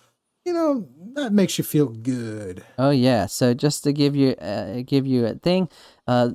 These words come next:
Speaker 2: tooth measured five inches, and it dates back more than twenty-two million years.
Speaker 1: Yep. And collectors will pay a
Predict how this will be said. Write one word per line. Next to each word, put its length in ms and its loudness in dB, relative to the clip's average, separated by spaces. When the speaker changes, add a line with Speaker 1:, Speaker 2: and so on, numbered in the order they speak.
Speaker 2:
tooth 300 0
measured 300 2
five 440 -2
inches, 600 0
and 160 4
it 180 0
dates 280 2
back 380 0
more 280 4
than 200 0
twenty-two 480 0
million 400 -2
years. 640 -10
Speaker 1:
Yep. 220 0
And 240 0
collectors 560 2
will 160 4
pay 460 2
a 360 -6